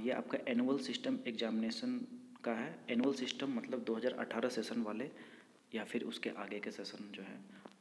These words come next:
उनके लिए ये शेड्यूल है। ओके, आप इसका स्क्रीनशॉट ले सकते हैं दोस्तों। दूसरा, ये जो है आपका dual system of training and semester system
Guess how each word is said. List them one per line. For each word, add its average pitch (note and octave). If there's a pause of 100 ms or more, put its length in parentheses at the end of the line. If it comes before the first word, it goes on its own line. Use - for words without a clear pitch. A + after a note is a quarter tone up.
उनके A#2+
लिए A#2
ये A2+
शेड्यूल F2+
है। F#2 (1400)
ओके, B2+ (100)
आप A#2
इसका B2
स्क्रीनशॉट A#2+
ले G#2
सकते G#2
हैं G#2+
दोस्तों। - (420)
दूसरा, B2 (420)
ये B2
जो B2
है B2
आपका B2
dual A#2
system B2+
of C3
training C3
and B2+
semester B2
system B2+